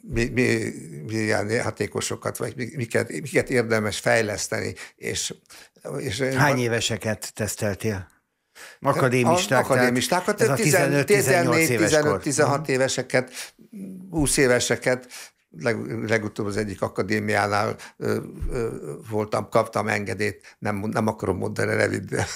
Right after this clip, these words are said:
Speaker 1: de, de a lényeg az, hogy harmincnyolc,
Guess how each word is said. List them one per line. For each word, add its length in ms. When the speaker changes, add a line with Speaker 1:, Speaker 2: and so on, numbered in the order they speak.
Speaker 1:
de, 640
de 100
a 200
lényeg 480
az, 140
hogy 120
harmincnyolc, 840